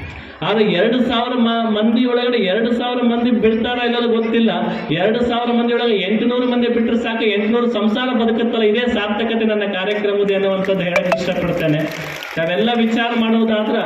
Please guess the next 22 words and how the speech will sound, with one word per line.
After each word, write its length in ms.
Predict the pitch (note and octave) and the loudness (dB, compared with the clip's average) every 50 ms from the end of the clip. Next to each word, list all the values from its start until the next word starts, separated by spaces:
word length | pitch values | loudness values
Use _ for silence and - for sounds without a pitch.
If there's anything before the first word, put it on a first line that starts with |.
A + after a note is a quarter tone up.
| A3 - - - - - - - | -4 -6 -6 -10 -12 -12 -8 -6
ತಮ್ಮೆಲ್ಲರ 400 | E3 E3+ F3 F#3 G3+ A3 A3+ A3+ | -4 -2 -2 0 -2 0 0 -2
ಬಯಕೆಯಂತೆ 680 | G3 D#3+ E3+ F#3 G#3 A3 A3 A3 A#3 A3+ A3+ A3 A3+ | -2 -2 -2 0 0 0 0 0 0 0 0 0 0
ಮುಂದಿನ 380 | G#3+ G3+ G3+ G#3 G#3+ G#3+ A#3 A3+ | 0 0 2 2 2 2 4 4
ದಿನಮಾನಗಳಲ್ಲಿ 520 | A3 G#3+ G#3+ G#3+ A3 A3 G#3+ G#3+ G#3+ G#3+ | 4 4 2 2 2 2 2 2 2 0
ನಾವೆಲ್ಲರೂ 440 | G3+ F#3+ E3+ E3+ F#3+ G#3 A#3 A3+ A#3 | 0 -2 -2 0 0 2 2 2 2
ಸೇರಿ 680 | A3+ A3+ G3+ G3+ A3+ A#3 G#3+ E3+ E3 E3 D#3+ D#3+ - E3 - - - - - - - - - - - F3 | 2 2 2 2 2 2 2 0 0 0 -2 -2 -4 -6 -8 -10 -12 -16 -16 -18 -20 -20 -16 -8 -6 -2
ಈ 100 | F3+ G3 | 0 0
ಒಂದು 280 | G3 G3 G3+ G3+ F#3+ | 2 2 2 2 2
ಒಳ್ಳೆಯ 360 | F#3 F#3 G#3 A3+ A#3 A3+ A3 G3+ | 2 2 2 2 2 0 0 -2
ಸಮಾಜ 440 | F#3 F#3 F3+ G3 G#3 A3 A3+ A#3 | -2 -2 -2 -2 -2 -2 -2 -2
ಕಾರ್ಯಕ್ಕೆ 420 | A3+ G#3+ G#3 G3+ G#3+ G#3 G#3 G#3+ G3+ | -2 -2 -2 -2 -2 -2 -2 -2 -2
ನಾವೆಲ್ಲರೂ 400 | G3 F3+ F3 F3+ G3+ G#3 G#3 G3 | -2 0 0 0 0 0 0 0
ಕೂಡ 160 | G#3 G3+ F#3+ | 0 2 2
ನಾಂದಿ 420 | F#3+ F3 E3+ E3+ F#3 G#3 A3 A3 | 2 0 0 -2 -2 0 0 2
ಹಾರೋಣ 380 | A3 G#3+ G3+ G#3 G#3+ A3 A3 G#3+ | 0 0 0 0 -2 0 0 0
ಎನ್ನುವಂಥ 400 | G#3 G3+ G3+ G3+ G3+ G3 G3 G3+ | 0 2 2 2 2 0 0 0
ಮಾತನ್ನ 440 | G3 F#3+ F#3 F3+ F3+ - G3+ F#3+ F#3 | 0 -2 -2 -2 -2 -2 -2 0 0
ಹೇಳಕ್ 320 | F#3 E3+ E3 F3+ F3 F3 | 0 0 0 -2 -2 -2
ಇಷ್ಟಪಡ್ತೇನೆ. 920 | F3+ - - F#3 - F3+ E3+ E3 - - D#3+ D#3 D#3+ F#3 G3+ - - - - - - - - - - - - - - - | -2 -2 -2 -2 -2 -2 -2 -2 -2 -2 -2 0 0 0 -2 -2 -4 -6 -8 -10 -12 -14 -14 -16 -16 -16 -18 -12 -6 -4
ನಾನು 260 | D3 E3+ F#3+ G#3+ A#3 | -2 -2 0 0 2
ಎಲ್ಲೋ 300 | A3+ A3+ A3+ C4 B3+ B3+ | 2 2 2 2 2 0
ಕೇಳಿದೆ, 760 | B3+ A#3+ A3+ A3+ A#3 A#3 A#3 - D3+ C3+ C#3 D3+ - G#3+ A3+ | 0 0 0 0 0 2 2 0 0 0 0 0 -2 -2 -2